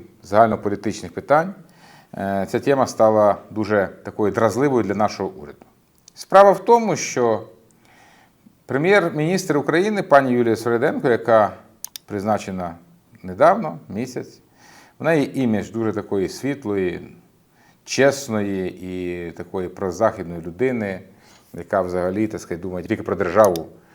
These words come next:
е, жодним чином там про свої особисті моменти. Виявилася ситуація, що її рідний брат, а у влади так заведено, що, е, якщо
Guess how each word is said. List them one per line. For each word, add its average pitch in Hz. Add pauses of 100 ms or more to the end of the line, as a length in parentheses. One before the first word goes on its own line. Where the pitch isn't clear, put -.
(320)
е, 87
жодним 92
чином 87
там 82
про 82
свої 90
особисті 82
моменти. 160 (360)
Виявилася 190
ситуація, 185
що -
її 151
рідний 143
брат, 196 (680)
а 107
у 110
влади 117
так 101
заведено, 104
що, 90 (600)
е, 90
якщо 92